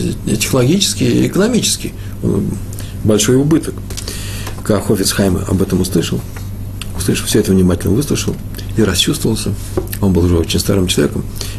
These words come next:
По-моему, это третий или четвёртый рассказ о том, как Хофец Хайм плакал. Он взял его руки в свои и не мог успокоиться, попросил его слёзно, прям со слезами на глазах,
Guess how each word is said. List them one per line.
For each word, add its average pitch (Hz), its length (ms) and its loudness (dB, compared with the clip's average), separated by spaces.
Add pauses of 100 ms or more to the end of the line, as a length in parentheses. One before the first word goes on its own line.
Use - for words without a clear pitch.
(100)
По-моему, 185 200 4
это - 80 -2
третий 147 240 2
или 104 60 2
четвёртый 104 280 4
рассказ 101 320 0
о 98 40 0
том, 101 120 0
как 92 160 -4
Хофец 87 220 0
Хайм 90 220 2
плакал. - 420 -2 (560)
Он - 80 2
взял 90 200 4
его 87 140 4
руки 87 200 0
в - 40 -4
свои 120 320 2 (720)
и 98 60 4
не 101 160 6
мог 113 220 2
успокоиться, - 580 0
попросил 120 560 0
его - 160 -2
слёзно, 180 720 2 (200)
прям - 140 -2
со - 120 -2
слезами 139 360 2
на 123 80 2
глазах, 117 260 0